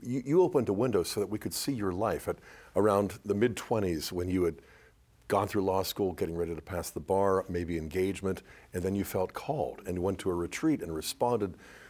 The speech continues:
to the Holy Spirit. And then again in nineteen ninety-eight,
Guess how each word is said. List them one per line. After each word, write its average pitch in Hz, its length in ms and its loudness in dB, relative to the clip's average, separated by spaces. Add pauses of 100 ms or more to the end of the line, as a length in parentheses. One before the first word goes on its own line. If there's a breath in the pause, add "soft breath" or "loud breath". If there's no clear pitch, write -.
(100)
to 113 100 0
the 95 80 2
Holy 92 260 0
Spirit. 127 320 0
And 95 80 -2
then 120 120 2
again 113 200 2
in 90 80 -2
nineteen 104 320 -4
ninety-eight, 92 480 -2